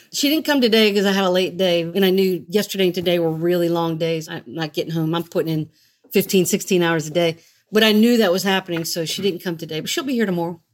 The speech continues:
Yeah, she comes in every morning, and, um, she's really well known, and she has her own deputy shirt, so she's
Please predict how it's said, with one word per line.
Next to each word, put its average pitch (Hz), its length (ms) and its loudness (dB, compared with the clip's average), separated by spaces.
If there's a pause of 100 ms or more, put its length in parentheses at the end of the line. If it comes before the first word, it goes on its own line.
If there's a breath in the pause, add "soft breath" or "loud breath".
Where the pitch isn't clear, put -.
(140)
Yeah, 185 220 -6
she - 120 -6
comes 214 260 2
in 202 100 4
every 208 160 0
morning, 180 440 0
and, 160 140 -6
um, 160 280 -12 (200)
she's 175 240 -8
really 180 300 2
well 175 220 0
known, 170 340 -2
and 160 200 -8
she - 180 -8
has 170 120 -2
her 170 120 0
own 165 320 -4 (300)
deputy 165 380 -2
shirt, 160 460 -6
so 165 340 -14
she's - 440 -14